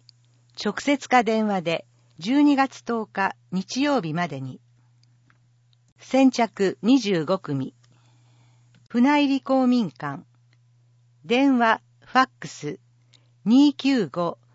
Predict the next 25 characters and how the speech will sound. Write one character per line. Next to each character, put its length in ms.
五 300
零 300
零 240
三。 420
休 280
館 320
日、 200
火 140
曜 300
日。 260
十 240
二 140
月 260
二 160
十 240
九 140
日、 480
金 260
曜 180
日 140
か 160
ら 180
一 240
月 260
三 160